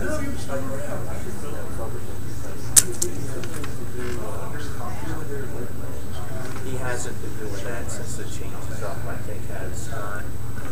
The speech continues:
I, I don't, I don't think he is. I don't think he's doing that anymore. I don't know what happened where they changed. That whole place has changed 'cause it's not a county facility anymore. And there's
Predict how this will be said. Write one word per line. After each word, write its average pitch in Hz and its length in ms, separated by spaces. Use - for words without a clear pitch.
I, - 280
I - 40
don't, - 300
I - 100
don't - 200
think - 320
he - 180
is. 101 200
I 110 100
don't - 120
think - 220
he's - 140
doing - 320
that - 160
anymore. - 480
I - 80
don't - 180
know - 160
what 117 160
happened - 360
where - 300
they - 100
changed. - 540
That 98 120
whole 101 240
place 110 280
has - 140
changed 123 180
'cause - 180
it's - 160
not - 120
a - 40
county - 240
facility 123 500
anymore. - 540
And - 240
there's - 180